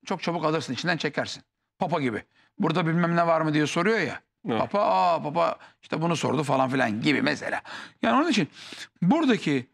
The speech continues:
Speaker 1: en önemli şey Dursun Başkan'ın bu tip söylemleri çok fazla var. Onun için iyi yaptıkları çok fazla görünmüyor. Çünkü iyi yaptıkları medyaya çıkmıyor.
Speaker 2: Doğru.
Speaker 1: Onları sadece kongre üyeleri biliyor.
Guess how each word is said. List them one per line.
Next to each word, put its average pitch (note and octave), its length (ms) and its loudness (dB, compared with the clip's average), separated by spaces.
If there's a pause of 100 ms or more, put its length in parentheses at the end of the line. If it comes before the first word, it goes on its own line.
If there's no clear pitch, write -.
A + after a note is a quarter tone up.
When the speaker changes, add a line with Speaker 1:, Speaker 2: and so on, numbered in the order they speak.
(360)
Speaker 1:
en E4 120 0
önemli F#3+ 240 4
şey C#4 300 0
Dursun F#3+ 560 0
Başkan'ın B3 480 0 (680)
bu D#4 140 2
tip E3+ 140 -2
söylemleri F#3 760 0
çok B3+ 180 0
fazla A2+ 360 -2
var. F2+ 160 -6 (1300)
Onun D#4 140 0
için C4 240 -2
iyi D#4 180 4
yaptıkları A#3+ 720 0 (920)
çok D4+ 180 -4
fazla B3 260 2
görünmüyor. A#3 480 4
Çünkü G3 200 0
iyi A#3 60 4
yaptıkları A#3+ 420 2
medyaya G3 360 4
çıkmıyor. A2+ 460 0 (160)
Speaker 2:
Doğru. A#2+ 260 2 (500)
Speaker 1:
Onları A3 420 2
sadece C4 360 2
kongre A#3 380 4
üyeleri D3 320 0
biliyor. G#3 260 0